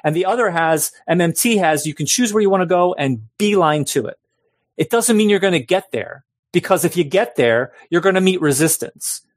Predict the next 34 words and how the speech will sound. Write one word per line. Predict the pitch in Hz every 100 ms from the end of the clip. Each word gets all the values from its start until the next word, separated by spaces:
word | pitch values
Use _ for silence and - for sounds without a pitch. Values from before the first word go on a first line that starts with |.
| _ _
So | - - 165
what | 143 170 185
the | 180
map | 156 175 254 -
does, | - 117 107 110 -
what | 160 165
the | 165
f-, | 127 - - - 208 226
the | 160
fake | 147 - 220 269 -
map | - 120 107 -
does, | 120 101 98 - - _ _ _
is | - 170
it | 175
makes | 156 196 214 196
you |
essentially, | 143 - 190 214 - 113 104 117 - _ _
it | 165
makes | 185 190
the | -
poor | 185 165
hurt | - -
themselves | 143 131 - 151 127
so | 139
the | 117
rich | 123 123
don't | - 110
have | 110 104 -
to. | - - _ _ _ _ -
What | 156
M | 160 151
M |
T | 131 - 285
does | 160 127 120 120